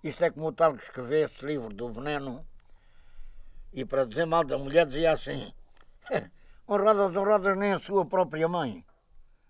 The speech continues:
Você sabe quantos adultérios ela praticou para com seu pai? Ah, por acaso nenhum. E quantos teria pensado?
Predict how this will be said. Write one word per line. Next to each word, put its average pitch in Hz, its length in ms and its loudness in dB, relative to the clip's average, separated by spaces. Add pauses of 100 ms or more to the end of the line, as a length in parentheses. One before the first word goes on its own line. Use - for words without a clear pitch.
(300)
Você 185 320 -4
sabe 156 220 0
quantos 151 260 -4
adultérios 139 540 -2
ela 139 200 2
praticou 117 520 -6
para 110 180 -10
com 120 180 -6
seu 120 200 -6
pai? - 320 -6 (840)
Ah, 349 160 -6
por - 200 -6
acaso 135 360 0
nenhum. 135 520 -6 (760)
E - 80 -2
quantos - 360 -4
teria 143 260 -6
pensado? - 540 -8